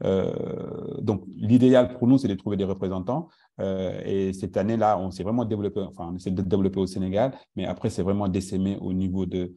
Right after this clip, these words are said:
la Guinée, de la Côte d'Ivoire. On a déjà des clients en Guinée, hein, on a des clients en Guinée, en Côte d'Ivoire, au Bénin,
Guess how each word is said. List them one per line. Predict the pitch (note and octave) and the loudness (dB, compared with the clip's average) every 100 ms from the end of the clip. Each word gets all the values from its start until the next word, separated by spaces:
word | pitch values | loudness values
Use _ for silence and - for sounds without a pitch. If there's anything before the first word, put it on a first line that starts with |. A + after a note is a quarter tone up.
| _ - | _ -6
la | F2+ | -4
Guinée, | F#2+ F#2+ G2 G2 | 0 2 4 2
de | F#2 | 0
la | - | -2
Côte | G2 | -2
d'Ivoire. | F#2 F2+ | -2 0
On | A2 | 2
a | D3 | 2
déjà | F3+ | 2
des | E3 | 0
clients | - A#2 A#2 | 0 0 0
en | G#2 | 0
Guinée, | F#2+ B2+ C#3 | 0 0 0
hein, | B2 E3 | -2 -6
on | G2 | -10
a | F2 | -8
des | F#2+ | -6
clients | F#2+ G2 F#2 | -4 -2 0
en | |
Guinée, | F#2 B2+ C#3+ C#3+ | 4 4 6 4
en | C3+ F#2 | 0 -4
Côte | - F#2+ | -6 -4
d'Ivoire, | G#2 A#2 C#3+ C#3+ C#3 | -4 0 2 2 0
au | F#2 | -2
Bénin, | F2 A2+ C3+ D3 | -2 0 0 -2